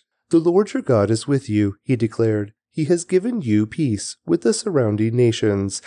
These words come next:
He has handed them over to me, and they are now subject to the Lord and his people. Now seek the Lord your God with all your heart and soul.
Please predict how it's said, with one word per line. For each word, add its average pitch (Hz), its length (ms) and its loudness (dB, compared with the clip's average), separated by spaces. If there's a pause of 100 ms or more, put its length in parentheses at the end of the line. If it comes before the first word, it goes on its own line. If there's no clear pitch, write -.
(140)
He 196 160 -2
has 214 260 -2
handed 220 380 -4
them 190 240 2
over 117 320 0
to - 160 -4
me, 113 440 0 (220)
and 151 200 2
they 165 240 2
are 190 120 0
now 190 200 -2
subject 175 560 -2
to 123 80 -4
the 135 100 -2
Lord 110 480 0
and 123 160 0
his 123 220 2
people. 98 560 -2 (180)
Now 170 140 4
seek 202 340 -4
the 254 140 0
Lord 110 320 2
your 143 100 2
God 110 400 0
with 131 160 2
all 151 160 2
your 190 120 -4
heart 95 360 0
and 131 160 0
soul. 107 480 0